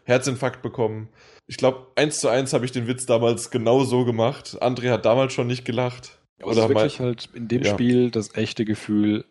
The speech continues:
Speaker 2: in einem Cockpit zu sitzen, in so einem Weltraumjäger und, äh, wie man sich so beim ersten Mal anschauen von, von Star Wars oder ähnlichen Spielen gedacht hat, „Boah, wär das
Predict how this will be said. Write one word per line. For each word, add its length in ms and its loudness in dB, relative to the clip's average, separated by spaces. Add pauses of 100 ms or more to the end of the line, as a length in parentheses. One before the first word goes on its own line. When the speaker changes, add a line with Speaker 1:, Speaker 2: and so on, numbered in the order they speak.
Speaker 2:
in 160 -4
einem 200 -6
Cockpit 400 -2
zu 100 0
sitzen, 640 -2
in 120 -8
so 100 -2
einem 180 -4
Weltraumjäger 880 2
und, 340 -8
äh, 420 -2
wie 80 -2
man 160 0
sich 200 -2
so 320 0
beim 160 0
ersten 280 -6
Mal 160 0
anschauen 480 0
von, 320 -6
von 200 -8
Star 340 0
Wars 340 0
oder 160 -2
ähnlichen 360 -6
Spielen 320 0
gedacht 360 0
hat, 120 -6
„Boah, 180 -2
wär 80 -4
das 160 -4